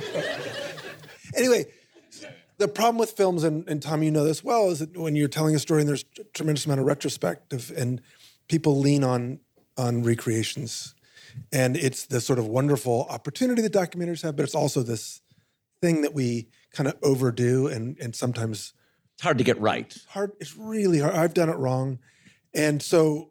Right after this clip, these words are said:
Speaker 1: but when we were talking about some of these, like, scenes, a good example is when Michael J. Fox gets the scene for Back to the Future. And my idea was to do a recreation, and I, uh, I was in L A at the time, and I would work with a storyboard artist, and I'd storyboard that scene,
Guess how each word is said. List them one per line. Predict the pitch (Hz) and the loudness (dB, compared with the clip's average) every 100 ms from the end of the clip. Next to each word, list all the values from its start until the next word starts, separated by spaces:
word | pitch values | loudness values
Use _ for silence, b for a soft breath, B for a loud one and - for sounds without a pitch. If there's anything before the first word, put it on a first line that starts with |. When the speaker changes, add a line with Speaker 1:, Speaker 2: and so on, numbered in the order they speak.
| _ | _
Speaker 1:
but | - 180 | -12 -6
when | 175 | -4
we | 175 170 | 2 4
were | 165 156 | 4 4
talking | 139 147 170 165 | 0 0 0 2
about | 160 | 0
some | 165 165 | 0 -2
of | |
these, | 156 143 - _ 180 | -2 -4 -10 _ -4
like, | 156 | -4
scenes, | - 277 220 | -2 0 0
a | 151 | 2
good | 185 175 | 2 2
example | 160 170 147 139 | 2 0 2 2
is | 143 - b b b _ | 2 -4 b b b _
when | 151 | 2
Michael | 151 147 | 2 4
J. | 147 | 0
Fox | 143 143 - | 0 -4 -2
gets | 139 - | -4 -2
the | |
scene | 127 - 135 | -4 -2 -2
for | 123 | -2
Back | 120 120 | -2 -4
to | - | -6
the | 117 | -8
Future. | - 113 - 135 - - | -8 -8 -10 -12 -14 -4
And | 139 135 123 b b b b _ 156 | 0 0 -2 b b b b _ -2
my | 147 156 165 | 2 4 4
idea | 160 135 131 | 2 0 0
was | 123 123 - | 0 -4 -6
to | 117 | -8
do | 117 117 | -4 0
a | 113 | 0
recreation, | 117 117 120 113 113 - 113 | 0 -4 -2 0 -2 -4 -4
and | 110 | 0
I, | 113 113 113 b b b b - | 2 2 0 b b b b -6
uh, | 131 | -2
I | 143 | 2
was | 151 135 | 2 2
in | |
L | 127 131 | 2 4
A | 139 | 2
at | 135 | 0
the | |
time, | - 127 123 117 | -4 -4 -2 -2
and | |
I | 120 | -2
would | 123 120 _ _ - | -4 -8 _ _ -6
work | 156 127 | -2 -2
with | 131 | -4
a | |
storyboard | - 294 233 196 190 | 0 4 6 6 4
artist, | 185 - | 2 0
and | 139 | -4
I'd | 127 123 - - | -4 -4 -8 -20
storyboard | - - 175 156 151 135 | -6 2 2 4 2 0
that | 139 - | -4 -6
scene, | - 214 165 143 | -4 -2 -2 -6